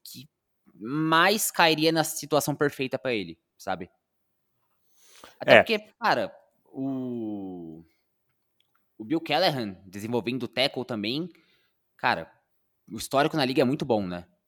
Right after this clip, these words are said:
Speaker 2: É, muito bom. Pai do Brian Callahan, né? Callahan, que é o, o,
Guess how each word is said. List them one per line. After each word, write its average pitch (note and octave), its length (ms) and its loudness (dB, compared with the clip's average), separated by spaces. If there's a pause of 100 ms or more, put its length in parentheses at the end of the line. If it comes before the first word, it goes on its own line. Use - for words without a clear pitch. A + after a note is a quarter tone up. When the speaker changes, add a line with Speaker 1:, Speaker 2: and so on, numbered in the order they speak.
(100)
Speaker 2:
É, G2+ 100 0
muito F#2 200 -6
bom. F#2+ 220 0 (200)
Pai B2 220 10
do C3+ 160 2
Brian A#2 320 10
Callahan, A#2+ 400 4
né? C3 240 0 (180)
Callahan, A2+ 320 -2 (400)
que A2+ 100 0
é A2 60 8
o, G#2+ 340 6
o, G#2+ 220 2